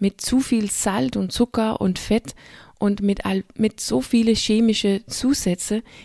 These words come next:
die wir nicht kennen, die wir nicht einmal aussprechen können oder lesen, und wir essen es trotzdem. Ich bin mir sicher,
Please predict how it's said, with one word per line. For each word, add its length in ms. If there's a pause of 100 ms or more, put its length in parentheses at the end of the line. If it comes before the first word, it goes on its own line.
(220)
die 160
wir 260 (440)
nicht 400
kennen, 580
die 160
wir 100
nicht 300
einmal 460 (260)
aussprechen 720
können 460
oder 200
lesen, 500
und 320
wir 320
essen 300
es 260
trotzdem. 760 (1300)
Ich 140
bin 160
mir 140
sicher, 400